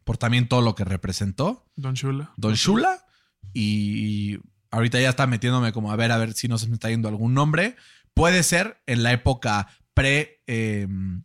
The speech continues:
Speaker 1: pre Super Bowl, ¿no? George Halas de los Bears de Chicago, que fue como el que estableció un antes y un después en la era profesional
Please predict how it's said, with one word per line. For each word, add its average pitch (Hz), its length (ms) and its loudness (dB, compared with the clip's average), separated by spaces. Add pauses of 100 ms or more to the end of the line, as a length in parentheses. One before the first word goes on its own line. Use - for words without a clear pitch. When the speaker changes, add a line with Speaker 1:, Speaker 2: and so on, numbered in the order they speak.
(160)
Speaker 1:
pre 135 220 2
Super 123 340 2
Bowl, 143 320 0 (320)
¿no? 131 280 -2 (360)
George 123 420 2
Halas 120 460 0
de 113 160 -4
los 101 340 -2
Bears 117 540 0 (280)
de 117 120 0
Chicago, 131 640 -2
que 113 120 -2
fue 120 440 0 (260)
como 123 280 2
el 107 120 -2
que 110 120 -4
estableció 107 720 0
un 117 280 -2
antes 147 600 0
y 107 160 2
un 123 100 2
después 127 640 0
en 107 220 -2
la 104 160 0
era 120 260 0
profesional 107 800 -2